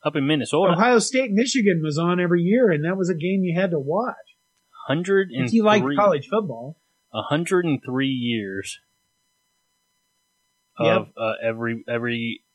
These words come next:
Speaker 1: season those two teams meeting. And this will be the first time since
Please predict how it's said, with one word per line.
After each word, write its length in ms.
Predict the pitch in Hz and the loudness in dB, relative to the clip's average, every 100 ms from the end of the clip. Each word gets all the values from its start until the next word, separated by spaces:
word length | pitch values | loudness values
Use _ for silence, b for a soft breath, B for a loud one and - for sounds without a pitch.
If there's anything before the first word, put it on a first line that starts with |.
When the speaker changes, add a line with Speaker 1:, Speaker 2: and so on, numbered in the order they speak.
| _ | _
Speaker 1:
season 440 | - 123 110 113 | -6 -4 -4 -6
those 220 | 104 104 - | -6 -6 -6
two 160 | 104 | -10
teams 360 | 101 120 104 98 | -6 -6 -6 -6
meeting. 380 | 110 101 98 92 _ _ _ _ - | -6 -4 -6 -10 _ _ _ _ -12
And 320 | 107 104 104 | -6 -6 -4
this 160 | 123 - | -4 -4
will 80 | 123 | -4
be 120 | 120 | -4
the 100 | 110 | -4
first 300 | - 120 - | -6 -6 -4
time 400 | 123 110 110 107 | -4 -2 -4 -6
since 440 | 101 117 107 - | -6 -8 -6 -8